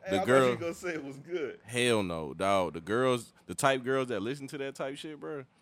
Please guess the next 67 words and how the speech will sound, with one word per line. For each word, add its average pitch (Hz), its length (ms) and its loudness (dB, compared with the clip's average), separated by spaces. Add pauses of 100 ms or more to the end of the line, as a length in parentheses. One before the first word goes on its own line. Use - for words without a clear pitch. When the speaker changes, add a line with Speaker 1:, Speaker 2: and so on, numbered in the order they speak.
(220)
Speaker 2:
I 123 120 0
just 98 180 -8
be 92 80 -6
like, 82 220 -2
"Dog, 80 400 -4 (100)
hell 127 580 4
nah, 98 220 0
bro." 95 160 2
And 123 80 2
it's 123 120 -4
like, 107 280 2 (200)
I 139 120 8
know, 170 220 4 (260)
I 143 100 4
know 160 180 2
girls 117 420 0
that's, 92 340 -4
you 107 80 -14
know, 87 320 -8 (280)
very 120 280 2
respectable 98 800 -6
and 95 100 -8
they 101 100 -6
like 107 260 -6
shit 92 200 -10
like 90 200 -6
that, 90 160 -8
and 107 80 -10
I 139 80 -8
just 104 280 -8
don't 104 300 -6
get 107 220 -4
it, 80 160 -8
bro. 95 200 -6 (220)
But 101 120 -2
they 135 100 0
see 139 180 -6
it 123 80 -4
the 120 60 -8
same 131 400 -6
way, 127 160 -2
like, 113 480 -2
us 113 220 -4
listening 113 400 -6
to 110 260 -2
Too 147 240 -6
Short, 90 240 -4
like 85 160 -6
I 78 80 -8
said, 85 300 -12
and 95 100 -12
I'm 123 100 -8
like, 98 220 -8
"Nah, 123 460 -4 (280)
it's 143 140 -8
just 165 160 -6
not 139 160 -2
the 117 80 -10
same 160 320 -10
to 107 80 -8
me." 95 140 -8
And 101 100 -10
then 120 100 -2
on 113 120 -2
top 139 260 -2
of 107 40 -4
that, 101 140 -2